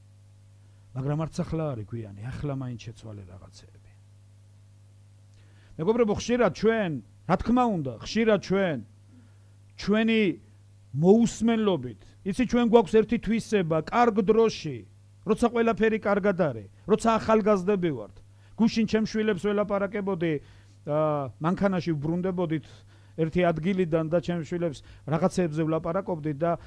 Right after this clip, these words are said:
იცი, იცი, ძალიან ცოტა ადამიანია დღეს, ვინც ყურადღებით ეკიდება ბოლო დროს და ბოლო დროის ნიშნებს.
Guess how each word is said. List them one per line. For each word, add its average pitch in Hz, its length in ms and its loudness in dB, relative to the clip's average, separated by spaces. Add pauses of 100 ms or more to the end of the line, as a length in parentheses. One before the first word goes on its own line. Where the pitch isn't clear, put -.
იცი, 160 300 -4 (480)
იცი, 208 260 -8
ძალიან 233 460 2
ცოტა 220 340 -2
ადამიანია 196 640 -2
დღეს, 160 340 -2
ვინც 160 440 -4 (280)
ყურადღებით 180 800 -2
ეკიდება 151 560 -2
ბოლო 139 320 -4
დროს 135 380 -6
და 127 100 -10
ბოლო 123 220 -8
დროის 120 340 -10
ნიშნებს. 110 640 -16